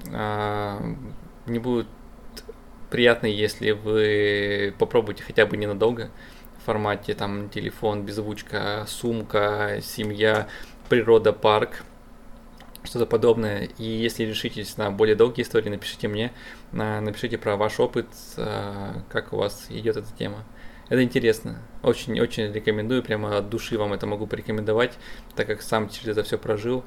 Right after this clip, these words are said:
и щас тоже продолжаю это использовать, использовать опыт. Поэтому мира, ребят, вам добра и самое главное гармонии.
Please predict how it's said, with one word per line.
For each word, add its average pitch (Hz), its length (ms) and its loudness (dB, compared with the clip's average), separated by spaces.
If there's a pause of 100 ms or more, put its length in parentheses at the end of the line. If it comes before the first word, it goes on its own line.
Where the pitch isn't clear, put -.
(360)
и 104 880 -6
щас 110 200 2
тоже 110 300 2
продолжаю 107 460 2
это 110 100 -4
использовать, 117 420 -2 (220)
использовать 120 500 -2
опыт. - 300 -2 (160)
Поэтому 107 400 -6 (880)
мира, 120 360 2 (120)
ребят, 110 300 2
вам 104 160 -6
добра 110 420 2 (280)
и - 20 -12
самое 113 240 0
главное 107 300 2
гармонии. 101 480 -4